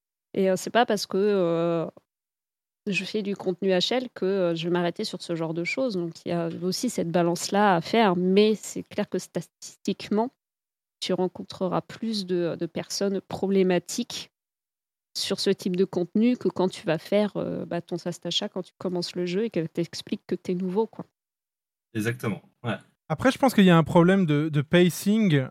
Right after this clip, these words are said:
Speaker 3: euh, sur, euh, le contenu haut niveau sur Final Fantasy quatorze, comme un peu sur tous les n-, M M O en général, mais principalement sur F F quatorze. Euh,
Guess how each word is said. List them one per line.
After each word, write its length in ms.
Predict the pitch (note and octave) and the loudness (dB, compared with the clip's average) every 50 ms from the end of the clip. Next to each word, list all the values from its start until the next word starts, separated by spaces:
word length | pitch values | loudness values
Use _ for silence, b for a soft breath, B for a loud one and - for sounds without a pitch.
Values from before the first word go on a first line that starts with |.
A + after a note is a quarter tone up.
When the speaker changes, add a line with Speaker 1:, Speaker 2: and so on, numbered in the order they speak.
| - _ E3 | -6 _ 0
Speaker 3:
euh, 580 | D#3 D3 C#3+ C#3+ C#3 C#3 C3+ C3 C3 C3 C3 | 2 2 4 4 4 2 2 2 0 0 -2
sur, 580 | - - - - - E3 E3 E3+ F3 F3 B2+ C#3 | -2 -4 -8 -4 0 4 6 8 8 8 6 6
euh, 640 | D3+ - - C#3 C#3 C#3 C#3 C#3 C3+ C3+ C3+ C3 C3 | 4 4 4 4 4 6 4 4 2 2 2 2 2
le 200 | C3 C#3 C3+ C3+ | 4 6 6 6
contenu 640 | - - D#3 C#3+ - - E3+ F3 F3+ F#3+ F#3+ G3 F#3+ - - | 6 6 4 4 6 4 6 6 8 8 6 6 2 4 6
haut 140 | G3+ F3+ F3+ | 6 6 8
niveau 400 | F#3+ F3+ D#3+ D3+ E3 E3+ G3+ F#3 | 6 4 4 4 4 4 2 0
sur 260 | - - - F3+ D#3+ | -4 -6 -8 -8 -6
Final 300 | - - F3+ E3+ E3+ E3+ | -2 -2 0 2 2 2
Fantasy 220 | - F3 D3 D#3 D3+ | 2 2 2 2 2
quatorze, 260 | E3 D3 E3+ E3 B B B B B B - | 4 4 4 2 B B B B B B 4
comme 120 | - F3+ | 8 10
un 80 | F#3 F3+ | 10 10
peu 200 | - G#3+ A#3 A#3 - | 8 6 2 2 0
sur 280 | - - - - E3 - | -6 -4 -4 -2 -2 -2
tous 180 | - - G3+ F3+ | -2 0 4 4
les 100 | F3+ F3 | 6 6
n-, 680 | E3+ E3+ E3 E3 D#3+ D#3+ D#3 D3+ D3+ D3+ D3+ D3 D3+ - | 6 4 4 2 2 0 0 0 -2 -2 -2 -4 -6 -4
M 200 | - D#3+ C#3+ C#3+ | 0 2 4 6
M 140 | D3 D3 D3+ | 6 6 6
O 60 | E3 | 6
en 140 | E3 D#3 D3 | 6 6 6
général, 460 | A#2+ C3 C#3 D3 D3 C#3+ E3+ G#3 A3 | 4 4 4 4 4 4 4 4 4
mais 220 | F#3 D3 D3 - - _ _ _ | 2 2 0 -2 -4 _ _ _
principalement 540 | - - G3+ - - G3 A3 G3+ G3 G#3 G#3 | 0 2 2 2 2 2 2 2 4 2 0
sur 200 | - - E3+ D#3+ D3 | -2 -2 -2 -2 -2
F 120 | - D#3+ | -2 -6
F 40 | C#3 | -4
quatorze. 460 | - D#3 C#3+ - F3+ G3 G3+ F#3+ E3 D3+ D3+ B B B B _ _ _ _ _ - | -2 -2 -2 0 0 0 0 0 -2 -4 -10 B B B B _ _ _ _ _ 0
Euh, 640 | D3 D3+ D#3 D3+ D#3 D3+ D3+ D3+ D3+ D3+ D3+ F3 | 2 4 6 6 6 6 4 4 4 4 2 0